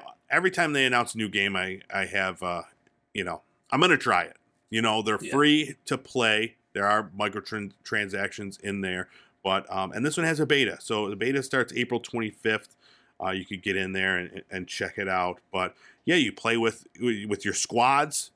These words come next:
Speaker 1: You can roll, roll deep and, uh, go, um, hunt monsters. So
Speaker 2: Yeah.
Speaker 1: yeah, we'll see. Hopefully these monsters are real big butts, and, uh, I could go out there and do it. Um, but yeah, that says, uh,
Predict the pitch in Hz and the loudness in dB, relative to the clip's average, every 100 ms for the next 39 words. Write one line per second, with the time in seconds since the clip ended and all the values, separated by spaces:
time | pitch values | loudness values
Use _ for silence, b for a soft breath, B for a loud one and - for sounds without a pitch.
0 | _ 104 101 98 110 113 101 - 113 117 | _ -10 -4 2 4 4 0 -2 2 2
1 | 98 117 165 - _ _ _ _ _ 104 | 2 0 0 -4 _ _ _ _ _ -8
2 | 98 98 101 101 98 98 95 92 92 _ | -8 -6 -6 -4 0 0 2 0 -4 _
3 | 107 107 104 104 104 104 - _ _ _ | 0 2 2 2 2 -2 -10 _ _ _
4 | _ - 123 107 117 147 - 65 - - | _ -6 -4 0 0 0 -6 -16 -18 -20
5 | - - 101 95 87 85 80 b b b | -16 -6 0 0 -2 -8 -8 b b b
6 | b b b b b b b _ 170 175 | b b b b b b b _ -4 -4
7 | - - 127 120 87 - 127 - 131 135 | -6 -6 -2 -2 -2 -4 -6 0 4 4
8 | 123 113 101 104 104 - 107 - 98 90 | 2 -4 -4 0 -2 -2 -8 -8 -6 -6
9 | 90 101 117 120 123 123 123 - 104 95 | -2 0 4 4 2 0 -2 0 0 0
10 | - - - 92 95 92 92 90 87 - | -2 -10 -8 -6 -4 -2 -2 -2 -6 -8
11 | 98 92 90 90 90 87 87 _ 95 90 | -2 -2 -2 -4 -6 -4 -6 _ -14 -8
12 | 95 85 76 - - b b b _ 92 | -6 -4 -8 -12 -20 b b b _ 0
13 | 90 85 85 _ _ - - 131 127 104 | 0 -2 -8 _ _ -20 0 4 4 2
14 | - 113 104 104 104 101 95 | 0 0 2 2 4 4 0